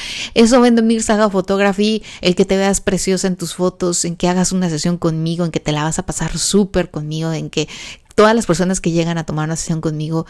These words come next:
llegan con que, "Es que no sé posar, es que siempre me veo ridícula en las fotos". Y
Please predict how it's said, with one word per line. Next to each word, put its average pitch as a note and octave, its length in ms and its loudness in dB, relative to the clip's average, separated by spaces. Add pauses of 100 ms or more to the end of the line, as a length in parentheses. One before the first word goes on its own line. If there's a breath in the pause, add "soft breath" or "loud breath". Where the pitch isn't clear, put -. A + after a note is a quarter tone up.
(180 loud breath)
llegan D#3+ 380 4
con D3+ 120 0
que, - 220 -2
"Es - 120 2
que B4+ 100 2
no B4+ 60 0
sé C5 100 0
posar, G#4 1160 -6
es - 100 -2
que G4+ 100 4
siempre D#4+ 260 2
me D#4+ 80 6
veo D#4 160 6
ridícula D4+ 560 0
en D4 60 0
las C#4+ 180 -2
fotos". B3 680 -2 (260 loud breath)
Y G3+ 280 2